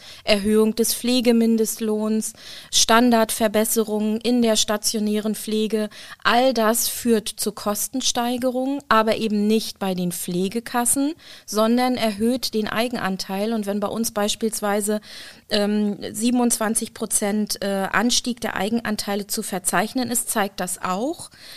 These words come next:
wie niedrig das, äh, Lohnniveau vor der Einführung des Tariflohns und vor der Erhöhung des Pflegemindestlohns in Mecklenburg-Vorpommern war. Deswegen bin ich froh,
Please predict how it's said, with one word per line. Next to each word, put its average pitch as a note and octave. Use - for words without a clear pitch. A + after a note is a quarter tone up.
wie A3+
niedrig B3
das, A3+
äh, A3
Lohnniveau A#3
vor A#3+
der B3+
Einführung G3
des F#3+
Tariflohns A#3
und G#3
vor A#3+
der A#3+
Erhöhung G3
des G#3
Pflegemindestlohns G#3+
in G#3+
Mecklenburg-Vorpommern G3+
war. G3
Deswegen A3
bin G3+
ich F#3+
froh, A#3